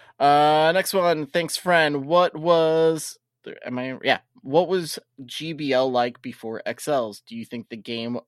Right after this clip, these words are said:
is better with or without them? I don't remember <laughs> it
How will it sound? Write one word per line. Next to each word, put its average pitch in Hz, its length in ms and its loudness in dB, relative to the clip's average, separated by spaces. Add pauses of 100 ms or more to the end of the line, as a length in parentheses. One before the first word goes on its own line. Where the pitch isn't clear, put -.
is 113 400 -8
better 120 480 -6
with 127 320 -8 (240)
or 131 380 -4
without 113 580 -8 (100)
them? 95 440 -10 (400)
I 127 80 -8
don't 190 160 -8
remember 120 640 -12
<laughs> 113 120 -20
it - 80 -20